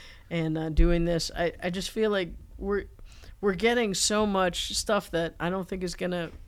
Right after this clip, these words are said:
be anywhere else. I mean, you know, so much of these things can happen in print and can happen on some interviews, but I just, I gotta say, Vince,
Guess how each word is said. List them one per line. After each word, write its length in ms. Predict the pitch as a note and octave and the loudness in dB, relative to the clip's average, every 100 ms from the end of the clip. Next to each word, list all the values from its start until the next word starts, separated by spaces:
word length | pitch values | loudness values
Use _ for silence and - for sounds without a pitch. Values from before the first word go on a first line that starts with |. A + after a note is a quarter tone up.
| - - | -14 -4
be 320 | G#3+ A#3+ G#3 | 0 2 0
anywhere 460 | C#3 D#3 D3+ D3 - | -2 -4 -6 -8 -10
else. 340 | - - - | -14 -14 -10
I 60 | E3+ | -6
mean, 360 | F3 E3+ E3+ E3 - - - - | -6 -6 -6 -10 -16 -20 -20 -10
you 100 | F#3 | -2
know, 120 | F3 | 0
so 220 | E3+ A3+ G#3+ | 2 2 0
much 240 | G#3 G3+ | 0 -2
of 140 | F#3 | -4
these 400 | F3+ F3+ E3+ - - - | -2 -2 -4 -6 -12 -6
things 320 | F#3+ F#3 E3 | -4 -4 -4
can 400 | - E3+ D#3+ D#3 | -2 -2 -4 -6
happen 320 | E3 F3 F3+ | -2 -2 -2
in 160 | E3 D#3+ | -4 -6
print 480 | - G3+ G3 F#3 - - - - - | -6 -6 -6 -10 -16 -18 -20 -20 -4
and 400 | E3 D#3+ D#3+ D#3 | 0 0 0 -2
can 200 | - E3+ | -2 0
happen 360 | D#3+ E3 E3+ D#3+ | 2 0 0 -2
on 220 | D#3+ D#3+ | -2 -2
some 240 | F#3+ F3 | -2 -2
interviews, 540 | E3+ F3+ E3+ D#3 D3+ - | 0 -2 -2 -4 -4 -6
but 160 | D#3+ | -4
I 100 | E3+ | -4
just, 300 | E3+ E3+ - - - - - - F#3+ | -4 -6 -6 -10 -14 -12 -14 -6 0
I 60 | |
gotta 180 | G3+ G#3+ | 6 6
say, 220 | F#3+ G3+ | 4 0
Vince, 500 | F3 F3 E3+ - - | 0 0 0 -2 -4